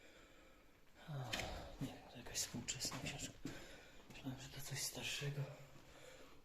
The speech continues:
Tu mamy kuchnię. Tu mamy łazienkę z malutką taką wanną i boilerem.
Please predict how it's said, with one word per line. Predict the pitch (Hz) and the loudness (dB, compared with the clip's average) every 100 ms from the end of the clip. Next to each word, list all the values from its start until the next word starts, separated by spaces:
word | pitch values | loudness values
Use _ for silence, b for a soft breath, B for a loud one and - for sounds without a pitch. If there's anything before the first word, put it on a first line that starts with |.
| - | 8
Tu | 160 | 12
mamy | 135 113 113 | 12 12 10
kuchnię. | - 139 - 139 - - B B B B B B B B B B - | 12 12 12 6 8 10 B B B B B B B B B B 0
Tu | 151 | 4
mamy | 127 120 123 | 6 6 6
łazienkę | 120 139 139 - 127 - | 12 12 12 12 12 6
z | - | 10
malutką | 139 135 - - | 12 12 8 8
taką | - 123 139 | 8 10 12
wanną | 131 143 135 139 165 185 - - B B B B B B B B - - | 12 12 12 12 12 10 2 -8 B B B B B B B B -12 0
i | 165 | 4
boilerem. | 131 123 113 - - | 4 4 0 -2 -4